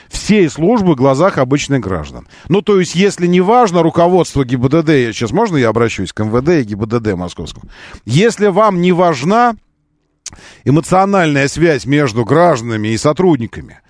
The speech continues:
если вам не важна репутация вашего ведомства в глазах тех, для кого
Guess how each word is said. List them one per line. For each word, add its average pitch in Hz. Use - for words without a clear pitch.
если 185
вам 180
не 170
важна 180
репутация 147
вашего 127
ведомства 131
в 98
глазах 151
тех, 202
для 160
кого 208